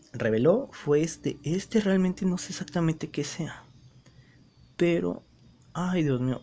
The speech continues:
De hecho, les digo, no he podido traducir nada. Lo traje así en cuanto supe que había, ahora sí, información nueva. Se los traje. Lo podemos ver, creo, con Plow, tal vez un siete.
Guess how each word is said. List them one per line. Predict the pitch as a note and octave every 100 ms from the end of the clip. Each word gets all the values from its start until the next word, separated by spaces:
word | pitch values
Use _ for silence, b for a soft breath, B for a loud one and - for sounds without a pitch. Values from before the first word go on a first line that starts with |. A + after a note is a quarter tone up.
| -
De | C3+
hecho, | D#3 - G3
les | - C#3
digo, | C#3+ -
no | E3
he |
podido | E3 G#3+
traducir | G#3+ B2+ A#2+ C#3+
nada. | D3+ D3+ A#2
Lo | A2+
traje | - D3 -
así | E3
en | D#3+
cuanto | E3+ - A2 G#2+ -
supe | - G#3 G#3 A3
que | - A#2
había, | B2+ D3+ E3 - - C3 - - - - - - - -
ahora | C#3 C#3
sí, | C#3 D3 -
información | C3+ A2+ B2 D#3+
nueva. | E3+ G#3 b b b b b b b
Se | - G2
los | G2
traje. | D3 C#3+ G2+ - _ _ _ _
Lo | A#2+ B2+
podemos | C#3+ D3
ver, | C#3
creo, | C3+ C3+
con | - E2+
Plow, | - D#3+ F#3+ C4+ -
tal | - C3
vez | C3+ C3
un | C#3
siete. | C3+ G3 G3+ - A3 -